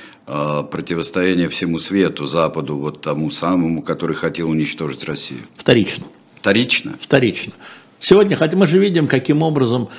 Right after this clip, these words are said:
Speaker 2: гуляло отношение в вопросах к Западу там, с девяностых годов. Да, от любви, от поддержки, от всего до полного неприятия. Это вот как раз может вернуться. Это вот вопрос. Вот тут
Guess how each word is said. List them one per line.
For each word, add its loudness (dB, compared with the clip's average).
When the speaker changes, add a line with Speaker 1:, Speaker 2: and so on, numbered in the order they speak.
Speaker 2:
гуляло 4
отношение 2
в 2
вопросах 0
к -2
Западу 2
там, -4
с -2
девяностых 2
годов. 0
Да, 2
от -6
любви, 6
от -2
поддержки, 0
от -6
всего 2
до 2
полного 4
неприятия. 4
Это 2
вот 0
как -4
раз 0
может 0
вернуться. 0
Это 6
вот 0
вопрос. 2
Вот 2
тут 6